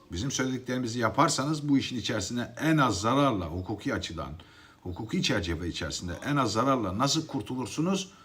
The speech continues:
onu görürsünüz. Biz istesek de istemesek de benim bu konuda sizlerden herhangi bir beklentim yok.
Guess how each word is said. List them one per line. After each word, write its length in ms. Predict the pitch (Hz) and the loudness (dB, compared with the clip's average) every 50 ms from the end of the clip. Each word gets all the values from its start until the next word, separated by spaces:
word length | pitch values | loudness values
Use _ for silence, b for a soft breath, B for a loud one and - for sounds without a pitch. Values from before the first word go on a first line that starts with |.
| B B B B B _ - | B B B B B _ 6
onu 300 | 170 165 165 196 208 165 | 8 10 10 10 10 10
görürsünüz. 720 | 151 147 151 165 170 151 - - 104 92 - - - - - - - - - - B B B B B - | 12 12 12 12 10 8 6 0 -6 -8 -8 -10 -14 -16 -18 -20 -20 -18 -16 -16 B B B B B -8
Biz 580 | 135 135 180 190 185 175 175 170 - - - b b b b b b b b b b _ - | 0 6 10 10 12 12 10 8 4 -2 -6 b b b b b b b b b b _ 4
istesek 600 | 143 151 147 - - 180 156 - 175 170 - - | 4 6 4 4 2 2 2 4 4 2 2 4
de 80 | 151 147 | 4 4
istemesek 560 | 139 - 165 160 139 120 - - - - - | 4 4 2 2 2 2 0 0 -4 -2 -2
de 160 | 143 147 160 | -4 0 0
benim 300 | 185 156 127 120 143 165 | 0 2 2 0 0 -2
bu 100 | 151 - | -2 -2
konuda 340 | - 117 110 107 127 123 - | -2 -4 -4 -2 -4 -4 -4
sizlerden 500 | - - 123 113 120 113 95 92 98 92 | -6 -6 -4 -2 -2 -2 0 0 -2 -2
herhangi 380 | 110 120 117 92 87 92 98 | -2 -2 -2 -2 -2 -2 -4
bir 80 | 113 110 | -4 -4
beklentim 500 | 107 - - 98 95 90 82 - 98 92 | -4 -4 -4 -4 -6 -6 -6 -6 -6 -6
yok. 140 | 76 64 | -6 -6